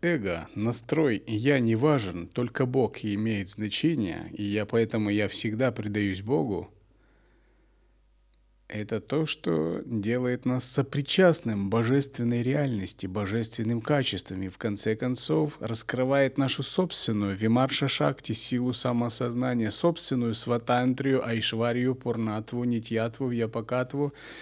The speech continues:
и сарваджнятву, сопричастность божественному. Самоотдача делает нас сопричастными.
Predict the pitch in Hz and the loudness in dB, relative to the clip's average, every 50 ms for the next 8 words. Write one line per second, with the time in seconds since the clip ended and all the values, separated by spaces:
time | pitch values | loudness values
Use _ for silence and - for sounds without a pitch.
0 | - - - - 123 113 - - 127 127 123 131 135 135 135 160 156 131 110 - | -18 -20 -14 -12 -10 -8 -4 -2 -2 0 0 0 0 2 6 6 6 6 6 2
1 | - 87 85 - - - - 165 156 - 151 160 143 - - 185 180 175 170 - | -2 -10 -10 -8 -6 0 2 2 2 2 2 0 2 4 6 8 8 8 8 8
2 | 170 160 147 139 143 139 127 120 107 95 - - - - 92 90 90 87 98 - | 6 8 8 8 8 8 8 6 4 2 0 -4 -8 -10 -10 -8 -10 -10 -12 -14
3 | _ _ _ _ _ _ _ _ _ _ _ _ _ _ _ _ _ _ _ _ | _ _ _ _ _ _ _ _ _ _ _ _ _ _ _ _ _ _ _ _
4 | _ _ _ _ _ _ - - - - - 151 143 143 139 131 131 127 123 135 | _ _ _ _ _ _ -10 -6 2 4 6 8 8 8 8 6 6 4 6 6
5 | 165 196 208 202 - 151 127 117 131 175 190 170 143 123 110 - 131 127 123 120 | 8 8 8 8 6 4 4 6 8 8 10 10 10 8 6 6 2 2 2 2
6 | - - 120 117 123 113 113 - - 127 113 107 - 98 90 85 80 73 69 | 0 -2 -2 0 -2 -2 0 2 2 2 0 0 -2 -4 -6 -6 -6 -10 -12